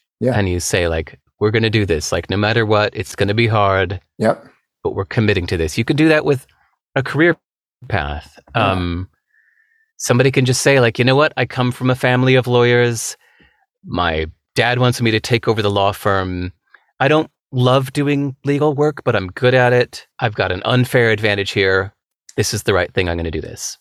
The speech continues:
Speaker 2: And you just commit to it, you know? You don't have to go look for this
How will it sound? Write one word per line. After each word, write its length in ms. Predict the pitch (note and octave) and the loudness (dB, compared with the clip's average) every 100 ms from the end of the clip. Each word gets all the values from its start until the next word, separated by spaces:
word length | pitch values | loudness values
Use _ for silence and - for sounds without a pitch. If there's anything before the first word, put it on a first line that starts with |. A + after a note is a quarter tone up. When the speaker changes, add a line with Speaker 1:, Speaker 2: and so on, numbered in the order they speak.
| _ | _
Speaker 2:
And 80 | A#2+ | -2
you 60 | B2 | 0
just 160 | C3+ | -2
commit 240 | - D3+ - | -2 -4 -2
to 140 | - | -4
it, 120 | D#2 | -4
you 80 | G#2 | -2
know? 140 | G2 A#2 | 0 0
You 80 | - | 2
don't 140 | D#3+ C3+ | 0 0
have 200 | C#3 C3 | -2 -2
to 60 | |
go 120 | B2 A#2+ | 0 0
look 180 | A2+ - | 0 -2
for 140 | A#2 | -2
this 180 | G2+ | -2